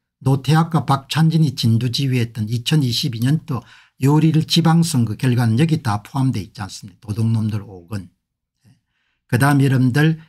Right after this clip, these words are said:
일월부터 사월까지 발간됐던 이, 삼 건, 대선 어떻게 훔쳤나, 대선 무슨 짓을 했나, 삼구 대통령 선거, 윤석열 대통령이 당선된 대통령 선거에서 표를 어떻게 도둑질했는가 다 이게 포함되어 있지 않습니까?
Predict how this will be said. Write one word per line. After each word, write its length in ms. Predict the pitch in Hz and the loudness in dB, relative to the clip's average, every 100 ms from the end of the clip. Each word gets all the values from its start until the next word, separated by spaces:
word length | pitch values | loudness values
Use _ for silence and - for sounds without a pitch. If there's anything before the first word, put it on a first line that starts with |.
| _ | _
일월부터 540 | 190 160 165 147 - 135 | 0 2 2 0 -2 -2
사월까지 680 | - - 127 165 165 123 120 | -2 0 2 2 0 0 0
발간됐던 720 | 117 113 110 107 101 - 117 | 0 0 -2 -4 -6 -4 -4
이, 240 | 123 123 127 | 0 0 0
삼 380 | 120 170 175 175 | 0 2 2 2
건, 200 | 98 - _ _ _ | -2 -8 _ _ _
대선 360 | 123 120 170 170 | 0 2 2 2
어떻게 300 | 120 - 160 | 0 -2 -2
훔쳤나, 600 | 160 151 143 120 90 85 _ _ | 0 -2 0 -4 -4 -12 _ _
대선 360 | 120 120 165 | 0 4 2
무슨 280 | 147 139 160 | 2 2 2
짓을 260 | 160 - 147 | 2 0 -2
했나, 200 | 139 - - - | -2 -4 -14 -8
삼구 520 | - 135 139 170 175 | -2 0 2 2 2
대통령 480 | 127 123 196 190 147 | 0 2 2 4 2
선거, 320 | 113 98 - _ _ _ | -2 -6 -12 _ _ _
윤석열 520 | 156 190 180 185 196 | 2 2 2 2 2
대통령이 440 | 175 131 143 135 120 | 0 -2 0 0 0
당선된 520 | 135 135 131 120 117 | 0 0 -2 -4 -4
대통령 460 | 120 120 196 202 165 | -2 0 2 4 2
선거에서 460 | - 123 120 - - | 0 -2 -2 -6 -12
표를 260 | - 180 | -4 0
어떻게 260 | 170 - 165 | 0 0 -2
도둑질했는가 760 | 160 135 139 160 143 135 135 - _ - | -2 -2 -2 -2 -2 -2 -4 -10 _ -2
다 220 | 104 127 | 0 4
이게 160 | 180 | 2
포함되어 440 | 160 - 143 151 139 | 0 -2 -2 -2 -2
있지 200 | - 107 | -6 -12
않습니까? 540 | 95 - 101 101 - | -18 -20 -20 _ -20